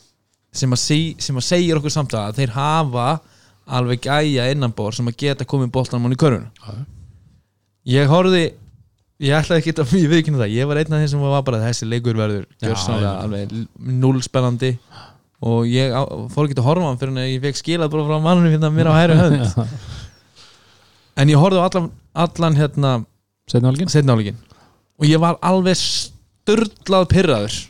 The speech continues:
Speaker 1: að horfa á fjórða leikhluta.
Speaker 2: Já.
Speaker 1: Það, það sem er búið að virka fyrir ykkur og þeir eru búin að skora ykkur nít-, þú veist, ég veit ekki hvað,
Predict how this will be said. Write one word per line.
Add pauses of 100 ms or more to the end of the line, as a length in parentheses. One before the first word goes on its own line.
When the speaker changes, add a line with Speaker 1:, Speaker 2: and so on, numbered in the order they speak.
(120)
Speaker 1:
að
horfa
á
fjórða
leikhluta. (340)
Speaker 2:
Já. (220)
Speaker 1:
Það,
það
sem
er
búið
að
virka
fyrir
ykkur
og
þeir
eru
búin
að
skora
ykkur
nít-,
þú
veist,
ég
veit
ekki
hvað,